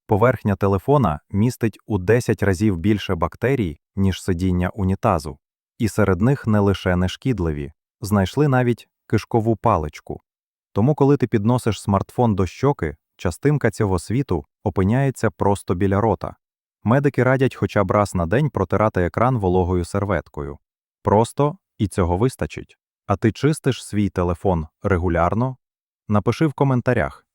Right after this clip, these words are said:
Цікаво, скільки людей справді це роблять.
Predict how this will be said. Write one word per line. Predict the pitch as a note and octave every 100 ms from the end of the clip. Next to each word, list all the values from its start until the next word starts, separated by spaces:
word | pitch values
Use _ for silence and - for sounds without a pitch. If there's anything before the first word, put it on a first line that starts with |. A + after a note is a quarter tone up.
| _ -
Цікаво, | - C3+ B2+ G#2+
скільки | - A#2 G#2 -
людей | F2 E2+ A#2 D3 C3+
справді | - - E2+ D#2+ F2+
це | - F#2
роблять. | G2 D2 C2 -